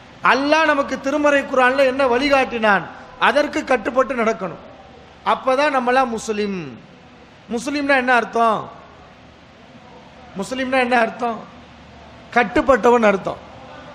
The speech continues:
அப்போ முஸ்லிம் தன்னை சொல்லிக்கிறான், அல்லாஹ் ரசூலுக்கு கட்டுப்படல, அப்ப அவன் முஸ்லிம் இல்ல.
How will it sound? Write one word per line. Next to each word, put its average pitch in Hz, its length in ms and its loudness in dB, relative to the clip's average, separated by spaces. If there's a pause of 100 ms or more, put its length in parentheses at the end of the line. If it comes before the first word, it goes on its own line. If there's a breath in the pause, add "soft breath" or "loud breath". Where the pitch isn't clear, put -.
(1040)
அப்போ 254 520 4 (440)
முஸ்லிம் 294 420 0
தன்னை 269 200 4
சொல்லிக்கிறான், 233 720 4 (460)
அல்லாஹ் 294 340 4
ரசூலுக்கு 277 420 -2
கட்டுப்படல, 220 720 2 (1000)
அப்ப 254 200 4
அவன் 294 140 4
முஸ்லிம் 302 360 -2
இல்ல. 240 260 -2